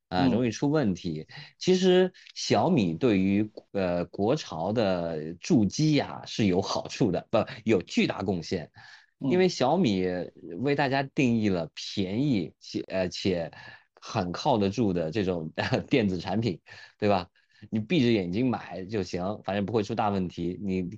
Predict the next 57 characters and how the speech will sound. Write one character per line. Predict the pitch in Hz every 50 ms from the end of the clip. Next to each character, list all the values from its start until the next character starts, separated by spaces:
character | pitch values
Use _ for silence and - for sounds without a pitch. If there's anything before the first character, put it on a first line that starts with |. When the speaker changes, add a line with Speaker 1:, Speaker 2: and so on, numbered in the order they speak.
| _ _
Speaker 1:
给 | - 98 87
了 | - -
这 | 127 147
样， | 127 95 95 87
给， | - 104 95 92 85
给 | - 92 90
了 | 101
大 | 107 131 110
家 | 104 113 117 120
一 | 123
种 | 104 101 82 80
这 | - 143 139
样 | 120 98
的 | 92
一 | 90 90
种 | 85 90 80 73 -
消 | - - 110 110
费 | 107 120 101 90
上 | 85 98 90 85
的 | 82 82
这 | 82 92
种， | 87 82 78 69 _ - - - _ _ _ -
呃， | 87 87 87 85 82 76
信 | 71 - - - 135 107 101
任 | 101 98 92
的 | 87 85
筑 | 78 - - 104
基， | 90 78 98 101 101 104 - - - - - - - - _ -
呃， | 73 80 82 -
它 | - 117 117
是 | - 113 98 87
非 | 85 - 120
常 | 110 87 80
重 | 80 - 82 80
要 | 78 71 65
的。 | - - _ _ - - _ -
所 | - 139
以 | 151 131 113 107 101 98 95 95 87 - - -
刚 | - - 117 117 120
刚 | 120 120
郝 | 110 - 117
老 | 113 101
师 | 101 98
说 | 92 113
到 | 104 101 98 92
这 | 98 95 90
个 | 90 87 85 82 -
国 | - - 92 95 110
运 | 131 131 110 98 90
的 | 90 85 82 80
这 | 80 90 98 87
个， | 80 90 85 82 76 _ -
呃， | - 90 90 85 82 82 82 82 80
这 | - 104
个 | 95 95
问 | 98 101 95 85
题， | 80 - - 78 78 80